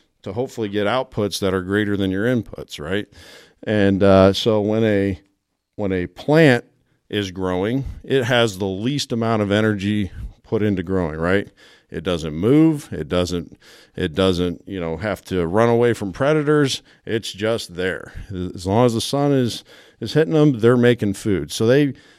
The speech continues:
they give off the least amount of energy to get energy. Well, then when you get to the next level, the primary consumers, they don't have to put in a ton of energy,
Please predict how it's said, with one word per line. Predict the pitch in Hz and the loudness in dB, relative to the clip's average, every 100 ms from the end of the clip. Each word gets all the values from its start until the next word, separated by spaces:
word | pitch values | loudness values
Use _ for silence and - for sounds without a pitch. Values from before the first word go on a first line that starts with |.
| _ | _
they | 135 | 4
give | 143 143 127 | 8 8 8
off | 120 110 | 6 4
the | 98 | 0
least | 95 127 - | 2 0 0
amount | 110 104 107 101 - | 2 4 4 2 0
of | 87 | 0
energy | 95 98 87 90 | 2 2 0 -4
to | - 87 | -4 -4
get | 78 98 92 | 4 6 6
energy. | 80 73 71 - 90 - - _ | 2 -2 -6 -10 -10 -10 -12 _
Well, | 98 | -6
then | 90 139 165 107 101 120 - _ _ _ _ | 2 4 6 4 2 -2 -8 _ _ _ _
when | - 107 | -4 -2
you | 101 | 0
get | 110 113 - | 0 0 -2
to | |
the | 98 | -2
next | 98 135 151 - - | 0 0 -4 -8 -4
level, | 90 92 110 | -2 -2 -4
the | 98 | -4
primary | - 139 165 117 101 | -2 0 2 0 -2
consumers, | 98 82 92 87 95 117 - _ - - - _ | -6 -8 -8 -6 -4 -6 -10 _ -20 -20 -20 _
they | - | -8
don't | 220 202 | -4 0
have | 170 - | 0 0
to | |
put | 117 147 | -2 2
in | 127 113 | 2 2
a | 98 | 0
ton | - 190 | -4 -2
of | 190 110 | 0 2
energy, | 104 101 95 113 127 | 2 0 -2 -4 -4